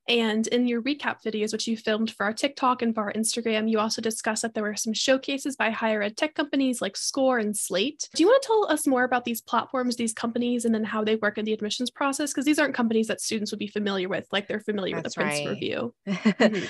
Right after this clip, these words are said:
Speaker 2: That's right. That's right. So Slate is a very big company in the college admissions sphere, and that is one that,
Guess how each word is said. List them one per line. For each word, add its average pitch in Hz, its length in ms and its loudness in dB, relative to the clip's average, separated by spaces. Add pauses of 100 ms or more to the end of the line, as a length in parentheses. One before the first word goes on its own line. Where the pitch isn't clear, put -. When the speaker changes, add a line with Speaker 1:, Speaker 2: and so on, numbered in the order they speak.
(160)
Speaker 2:
That's 180 240 4
right. 180 300 6
That's 165 240 0
right. 180 260 4
So 185 220 4 (100)
Slate 220 760 4 (100)
is 175 240 0
a 175 80 2
very 185 320 4
big 180 220 0
company 151 460 -2
in 151 100 -6
the 147 100 0
college 147 440 -2
admissions 147 500 -4
sphere, 151 560 0
and 147 200 0
that 151 160 0
is 160 140 -4
one 156 400 2
that, 143 220 -2